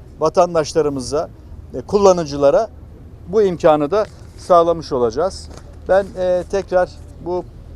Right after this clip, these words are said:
projenin, e, e, bu geminin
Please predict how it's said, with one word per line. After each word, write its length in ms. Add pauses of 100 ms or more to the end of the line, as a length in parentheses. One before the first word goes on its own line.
(380)
projenin, 520 (520)
e, 40
e, 340 (960)
bu 120
geminin 420